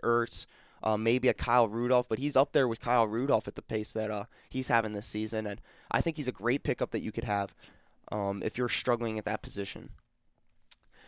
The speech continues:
My last waiver wire pickup for the week is Cortland Sutton, wide receiver for the Denver Broncos. Demaryius Thomas is now out of the picture for the Denver Broncos.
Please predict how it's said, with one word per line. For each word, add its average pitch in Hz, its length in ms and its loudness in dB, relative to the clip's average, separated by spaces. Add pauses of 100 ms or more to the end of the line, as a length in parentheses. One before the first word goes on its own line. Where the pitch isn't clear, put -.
(140)
My 110 140 2
last 113 420 2
waiver 120 260 0
wire 117 220 2
pickup 117 260 -6
for - 100 -8
the 110 80 -2
week 110 180 -4
is 110 100 -6
Cortland 139 560 -2
Sutton, 101 520 -4
wide 120 280 0
receiver 123 380 -4
for 107 100 -10
the 104 80 -4
Denver 117 380 0
Broncos. 104 640 -6 (460)
Demaryius 139 400 0
Thomas 170 480 -2 (260)
is 117 120 -6
now 113 180 2
out 110 140 0
of 131 60 -2
the 127 60 -6
picture 110 400 -2
for - 120 -10
the 104 100 -4
Denver 110 320 0
Broncos. 107 600 -4